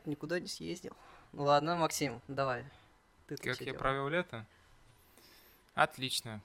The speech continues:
Speaker 2: Тоже был в разъездах. И в Питере побывал, и на море.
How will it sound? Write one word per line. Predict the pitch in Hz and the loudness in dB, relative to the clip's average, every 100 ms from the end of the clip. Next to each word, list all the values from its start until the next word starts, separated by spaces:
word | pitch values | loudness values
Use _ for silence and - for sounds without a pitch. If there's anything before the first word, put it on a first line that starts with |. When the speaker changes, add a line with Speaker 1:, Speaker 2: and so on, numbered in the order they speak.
| - - | -12 -2
Speaker 2:
Тоже | 143 123 | -2 0
был | 117 107 | -4 -2
в | |
разъездах. | 110 110 165 156 147 - - - - - - - - - - _ - | -4 -4 -6 -6 -8 -12 -18 -20 -20 -20 -20 -20 -20 -20 -20 _ -16
И | 110 | -16
в | - | -2
Питере | 143 151 139 | -2 0 -4
побывал, | 135 123 117 120 117 117 _ _ - _ _ _ - - | -4 -6 0 0 0 -4 _ _ -20 _ _ _ -18 -6
и | 107 | -4
на | 95 | 0
море. | 123 139 135 | 0 0 -2